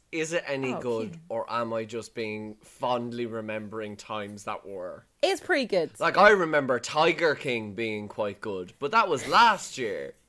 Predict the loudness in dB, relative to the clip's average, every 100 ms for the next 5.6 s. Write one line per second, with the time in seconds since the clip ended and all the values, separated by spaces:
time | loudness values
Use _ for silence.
0 | _ _ _ -2 0 0 4 4 4 0
1 | -2 -2 0 2 0 -4 -6 -4 -4 -4
2 | -8 -8 -10 -18 _ _ _ _ _ _
3 | _ _ _ _ -4 -2 -2 -2 -2 0
4 | 0 0 -4 -6 -4 -2 -2 -2 -4 -8
5 | -8 -10 -8 -8 -10